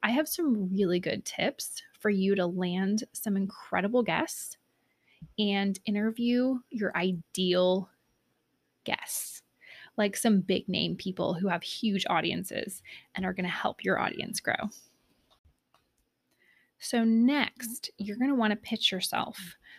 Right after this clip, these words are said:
So you're gonna wanna get on other podcasts. This is gonna help you grow your audience and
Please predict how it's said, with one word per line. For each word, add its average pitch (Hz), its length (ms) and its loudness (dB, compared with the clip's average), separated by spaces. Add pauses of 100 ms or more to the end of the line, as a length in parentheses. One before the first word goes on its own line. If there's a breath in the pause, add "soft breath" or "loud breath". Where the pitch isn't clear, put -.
(120)
So 202 400 2
you're 208 180 4
gonna 269 200 0
wanna 208 460 2 (220)
get 196 280 -2
on 202 160 -2
other - 260 -2
podcasts. - 800 0 (360 loud breath)
This 202 180 2
is 196 120 0
gonna 196 140 0
help 185 240 -2
you 185 80 0
grow 180 160 0
your 175 180 0
audience 302 680 2
and 196 480 0